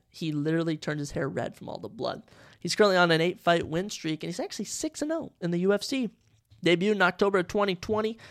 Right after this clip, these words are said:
knocked out Marcus Perez in round number one, Trevin Giles in July of twenty twenty-one. He would have a performance of the night knockout. Of course, the Brad Tavares fight in July of twenty twenty-two. In December of twenty twenty-two, though, at U F C two eighty-two, he finally has breakout.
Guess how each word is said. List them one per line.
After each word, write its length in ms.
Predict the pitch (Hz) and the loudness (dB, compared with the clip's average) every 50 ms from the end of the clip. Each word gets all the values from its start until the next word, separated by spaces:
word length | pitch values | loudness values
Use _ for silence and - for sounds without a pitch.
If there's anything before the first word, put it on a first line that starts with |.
| - _ - | -20 _ -6
knocked 320 | - 147 160 180 - - | -4 -4 -4 -4 -2 0
out 160 | 185 165 180 | 0 0 2
Marcus 280 | 170 170 175 175 170 - | 0 -2 -2 -2 -4 -6
Perez 300 | - - 170 165 165 165 | -2 0 0 0 0 0
in 60 | 165 | 0
round 180 | 165 160 165 170 | 0 0 0 0
number 180 | 170 165 165 | 0 -2 -2
one, 360 | 156 156 165 160 165 165 170 - - - - - - _ - | -2 -2 0 0 0 0 -2 -4 -10 -16 -20 -20 -20 _ 4
Trevin 300 | - 180 180 180 165 151 | 6 6 6 6 6 4
Giles 400 | 151 147 160 170 170 170 165 165 | 6 8 8 8 8 6 4 0
in 80 | 143 | -2
July 220 | 143 156 143 147 156 | 0 2 2 2 2
of 80 | - | 2
twenty 180 | - 170 165 151 | 0 -2 -4 -2
twenty-one. 520 | - - 156 139 135 131 131 160 175 180 | -2 -2 0 0 0 0 0 0 0 -2
He 100 | 180 - | -2 -2
would 100 | 185 170 | -2 0
have 160 | 165 165 170 170 | 0 0 -2 -4
a 40 | |
performance 460 | - - - - 170 160 165 175 - - | -8 -10 -4 0 0 0 0 0 -2 -2
of 40 | |
the 80 | 170 170 | -2 0
night 200 | 175 165 170 156 | 0 -2 -2 -2
knockout. 500 | 165 160 160 170 - 185 165 160 165 - - - - - | 0 0 0 0 0 0 0 0 0 -2 -8 -18 -20 -20
Of 100 | - _ | -20 _
course, 180 | - - 135 - | -2 0 0 0
the 80 | - - | -2 -2
Brad 220 | 117 117 120 - | -2 -2 -2 -2
Tavares 340 | - 117 123 127 123 123 - | 2 4 4 4 4 2 2
fight 240 | - 127 143 147 - | 0 0 0 -2 -4
in 80 | 143 | -6
July 240 | - 110 120 135 127 | -4 -4 -4 -2 -4
of 80 | - - | -6 -6
twenty 160 | - - 156 | -8 -8 -8
twenty-two. 520 | - - - - - - 196 202 196 196 - - - - _ _ | -8 -10 -12 -8 -2 0 2 2 2 0 -4 -10 -18 -20 _ _
In 140 | - 143 139 | -8 -6 -6
December 680 | 131 123 - - - 170 175 196 202 202 214 220 107 - - | -6 -6 -8 -2 2 4 4 6 6 6 6 4 4 2 -4
of 140 | 160 - - | -8 -10 -4
twenty 220 | - 165 165 160 | -2 -2 -2 0
twenty-two, 320 | - 175 165 160 - 156 | 0 -2 -2 0 -2 -2
though, 120 | - 113 110 | -2 -2 -2
at 80 | - | -2
U 60 | 139 143 | -2 -2
F 80 | 147 | -2
C 100 | - 170 | -2 -4
two 140 | 170 - 165 | -2 0 2
eighty-two, 380 | 165 160 - - 180 165 160 175 | 2 2 4 4 4 4 4 2
he 160 | - - _ | -4 -12 _
finally 340 | - - 123 123 127 127 143 | -14 -8 -6 -4 -2 -2 0
has 180 | 143 139 147 | 0 -2 -2
breakout. 540 | - - 127 127 120 - 131 120 120 - - | -2 -2 -2 -2 -2 -2 -4 -4 -4 -6 -8